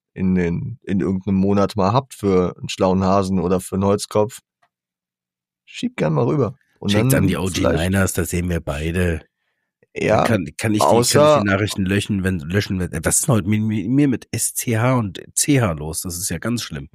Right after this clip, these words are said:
Speaker 1: Ja,
Speaker 2: Ist ja
Speaker 1: ist so.
Speaker 2: grausam.
Speaker 1: Also, du bist gleich in der Daily Soap auf R T L zwei.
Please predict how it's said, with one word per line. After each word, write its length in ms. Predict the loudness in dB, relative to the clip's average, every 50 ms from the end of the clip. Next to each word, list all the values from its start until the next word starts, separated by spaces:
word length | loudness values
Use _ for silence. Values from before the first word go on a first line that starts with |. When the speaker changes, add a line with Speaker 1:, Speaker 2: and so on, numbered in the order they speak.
| -20 _ _ _ _ -12
Speaker 1:
Ja, 400 | -10 -10 -10 -10 -10 -6 -4 -2
Speaker 2:
Ist 100 | -2 -2
ja 80 | -2 -4
Speaker 1:
ist 60 | -4
so. 240 | -4 -6 -8 -8 -12 _ _ _ _ _ _ _ _ -10
Speaker 2:
grausam. 240 | -6 -2 2 2 4
Speaker 1:
Also, 280 | 4 4 2 2 2
du 100 | 2 2
bist 200 | 2 0 0 2
gleich 300 | 4 4 4 6 6 4
in 80 | 4 4
der 120 | 4 4
Daily 300 | 4 4 4 4 4 2
Soap 320 | 2 2 2 2 2 2 0
auf 100 | -2 -2
R 140 | -2 -2
T 80 | -2 -2
L 80 | -4 -4
zwei. 420 | -4 -4 -2 -2 -2 -4 -6 -10